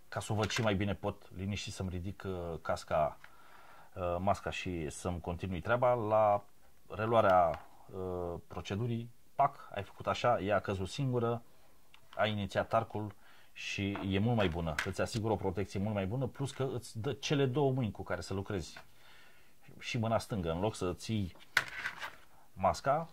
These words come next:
te poți folosi de mâna stângă să, uh, îți ții, știu eu, să te ajuți la sudură. Dar, pentru început, e, uh, ok și așa. Da? Masca e din plastic, nimic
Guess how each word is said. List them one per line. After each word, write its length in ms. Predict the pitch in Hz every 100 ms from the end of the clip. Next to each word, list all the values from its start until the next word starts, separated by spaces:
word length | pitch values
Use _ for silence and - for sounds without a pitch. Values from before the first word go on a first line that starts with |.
| -
te 100 | 113
poți 200 | 151 143
folosi 280 | 151 139 113
de 100 | 95
mâna 180 | 95
stângă 300 | 82 - 120
să, 320 | 127 - 117 131 - - - -
uh, 300 | - 104 104
îți 240 | 101 - -
ții, 360 | - 165 95 82
știu 280 | - -
eu, 340 | 117 113 90 82
să 140 | -
te 100 | -
ajuți 380 | 104 - 101 -
la 220 | 95 95 -
sudură. 500 | - 95 85 78 - - -
Dar, 340 | - 98 156 - - - - - -
pentru 260 | 135 151 123
început, 460 | 110 101 143 - - - - - - -
e, 200 | 104 98 101 92 - - - - - -
uh, 420 | 90 87 85 82
ok 200 | 80 92
și 220 | 92 -
așa. 300 | 85 - - - - - - - - -
Da? 220 | - 113 -
Masca 340 | - 123 110 101
e 140 | 127
din 180 | 123 92
plastic, 440 | 85 98 - 160 -
nimic 380 | 113 107 98